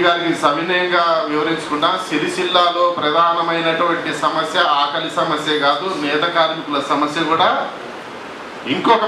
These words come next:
ప్రధానమైనటువంటి. వీళ్ళందరూ కూడా ఆ యొక్క తక్కువ భావము, ఆత్మన్యూనత భావం వచ్చి చనిపోవడానికి ఈ యొక్క డ్రగ్స్, గంజాయి అనేది సిరిసిల్లాలో రాజ్యం వెళ్తుంది.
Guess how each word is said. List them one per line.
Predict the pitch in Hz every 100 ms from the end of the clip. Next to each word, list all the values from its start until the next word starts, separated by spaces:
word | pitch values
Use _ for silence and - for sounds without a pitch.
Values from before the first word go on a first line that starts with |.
| 190
ప్రధానమైనటువంటి. | 190 185 190 190 185 180 175 170 170 165 175
వీళ్ళందరూ | 160 147 147 160 202 190 180
కూడా | 180 165 - - - - 139
ఆ | 156 170
యొక్క | 170 170 156 - -
తక్కువ | 175 185 214 214 190
భావము, | 185 175 180 180 185 156
ఆత్మన్యూనత | 160 190 185 180 180 175 165 160
భావం | 165 160 156
వచ్చి | 151 165 160
చనిపోవడానికి | 151 156 170 160 156 147 139 156 147 135 131 - - - - - 123
ఈ | 127
యొక్క | 123 113 -
డ్రగ్స్, | 123 127 - 104 - - - - - - - - - - - - - - - 139
గంజాయి | 190 208 220 214 214 208 190
అనేది | 190 190 185 202 208
సిరిసిల్లాలో | 175 170 - 208 185 185 175 185 190 143
రాజ్యం | 147 156 180 165
వెళ్తుంది. | 135 127 -